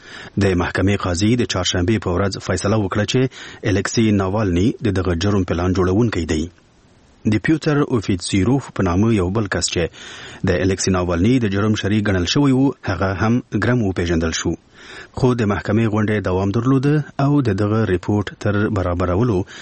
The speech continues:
د جرم سزا نه و اعلان شوې. د روسیې د قانون له مخې دغه جرم ښاغلی ناوالني په دولتي مقام کې کار کولو څخه محروموي. خو بیا هم د ناوالني یو ملګری چې د دوه زره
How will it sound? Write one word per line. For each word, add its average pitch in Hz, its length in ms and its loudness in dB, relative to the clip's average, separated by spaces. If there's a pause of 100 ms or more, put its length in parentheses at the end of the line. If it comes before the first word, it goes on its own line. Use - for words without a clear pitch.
(220)
د 82 200 0
جرم 98 200 2 (100)
سزا 90 280 -2
نه 127 100 2
و 104 160 0
اعلان 85 280 -2
شوې. 80 220 0 (560)
د 87 220 2
روسیې 98 460 0
د 95 160 -2
قانون 110 300 2
له 87 120 -2
مخې 104 360 -2
دغه 87 240 -2
جرم 104 280 2 (180)
ښاغلی 95 440 0
ناوالني 87 500 2 (240)
په 92 120 0
دولتي 87 400 0
مقام 87 380 -2
کې 82 220 -2
کار 113 240 0
کولو 87 300 0
څخه 113 280 0
محروموي. 82 520 0 (680)
خو - 160 2
بیا 139 160 2
هم 139 220 2
د 113 100 2
ناوالني 101 400 2
یو 110 260 2
ملګری 101 400 0
چې 123 240 2
د 95 140 0
دوه 98 140 0
زره 101 180 0